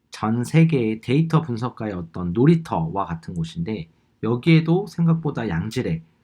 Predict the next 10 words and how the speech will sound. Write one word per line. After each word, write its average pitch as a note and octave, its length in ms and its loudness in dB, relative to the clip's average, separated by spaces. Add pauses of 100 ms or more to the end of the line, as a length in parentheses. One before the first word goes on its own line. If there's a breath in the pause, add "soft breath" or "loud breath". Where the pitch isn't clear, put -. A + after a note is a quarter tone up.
괜찮은, A2 460 -6
왜냐면 D3 340 2
실제 F3 380 -2
기업들이 G#2+ 840 -4 (200)
이 A2 160 -6
Kaggle이라는 E3+ 680 -2
곳의 G2 260 -8
대회를, G#2 680 -4 (920)
경진대회를 A#2 840 -4
열고 F2 480 -6